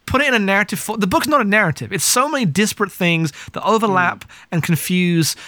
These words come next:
Speaker 1: uh, and you don't know who's speaking in the text until you, like, pick up context clues. Um, that to, like, attempt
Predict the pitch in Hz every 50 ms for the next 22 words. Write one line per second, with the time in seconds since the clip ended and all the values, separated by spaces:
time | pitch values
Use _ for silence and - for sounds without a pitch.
0 | - - _ - - 170 160 147 143 143 135 - - - - 185 180 190 220 226
1 | 190 185 185 160 123 190 190 175 - - 185 180 160 - 175 170 170 151 - 170
2 | 170 - - - 170 151 - 170 165 165 165 151 156 147 - 170 156 165 156 -
3 | - 160 147 - 147 143 - - - 135 135 131 123 123 117 - - - - -
4 | - - - - 156 135 127 120 123 - - - - - 175 147 - 165 175 160
5 | - - - - - _ - 147 143 - - - 196 190 220 247 - - - -